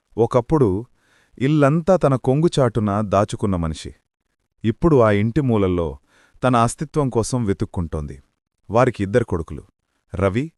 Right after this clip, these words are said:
కిరణ్. ఇద్దరూ విదేశీ చదువులు చదివి కార్పొరేట్ కంపెనీల్లో లాభనష్టాల లెక్కలు వేసే ఉద్యోగాల్లో స్థిరపడ్డారు. దురదృష్టవశాత్తు ఆ లెక్కలు వారు బంధాలకు కూడా వర్తింపచేశారు.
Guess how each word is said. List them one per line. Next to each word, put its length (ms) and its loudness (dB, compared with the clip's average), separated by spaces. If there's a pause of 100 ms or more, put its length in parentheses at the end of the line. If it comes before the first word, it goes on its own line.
(420)
కిరణ్. 300 -4 (600)
ఇద్దరూ 400 4
విదేశీ 440 2
చదువులు 360 0
చదివి 500 -4 (480)
కార్పొరేట్ 460 2
కంపెనీల్లో 720 -2 (360)
లాభనష్టాల 840 2
లెక్కలు 420 0
వేసే 280 2
ఉద్యోగాల్లో 720 2
స్థిరపడ్డారు. 600 -8 (680)
దురదృష్టవశాత్తు 1040 -2 (480)
ఆ 120 0
లెక్కలు 480 0
వారు 460 0
బంధాలకు 560 0
కూడా 200 0
వర్తింపచేశారు. 760 -6